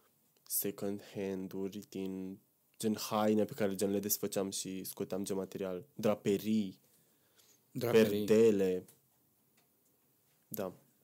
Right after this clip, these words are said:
Speaker 1: Și am zis că asta e
Speaker 2: Ce ai făcut dintr-o
Speaker 1: direcția.
Speaker 2: draperie? Nu spune cu o rochie.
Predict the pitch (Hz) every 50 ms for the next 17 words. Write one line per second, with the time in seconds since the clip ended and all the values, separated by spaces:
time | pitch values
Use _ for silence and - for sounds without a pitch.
0 | _ _ _ - - 139 139 143 139 - - - 131 127 117 - - 117 117 -
1 | - - - 101 101 - - _ _ - - 190 165 - - 117 113 113 110 110
2 | 107 95 98 104 - - 107 92 92 90 85 - - 123 120 - - 110 104 -
3 | - 101 98 92 90 - - 85